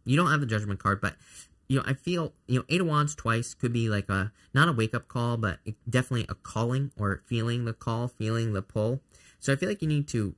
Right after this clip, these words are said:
you know, kind of be willing to go through something that could be a little challenging, could be a little difficult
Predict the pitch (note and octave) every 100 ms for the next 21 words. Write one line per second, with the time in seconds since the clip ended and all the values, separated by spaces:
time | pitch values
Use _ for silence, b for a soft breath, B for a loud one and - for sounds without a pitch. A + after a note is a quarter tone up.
0 | - A2+ G#2 - A#2 G#2 A2 G2 G2+ A2
1 | A#2 A2+ G2 G2+ A2 - A2+ G#2+ - A2+
2 | B2+ B2+ B2+ G2+ - A2 G#2+ G#2 G2 F#2
3 | - B2+ A#2+ A#2 A2 A2 - F#2 F#2+ F#2
4 | F2 F2 A2 A2 G2 - G#2 G2+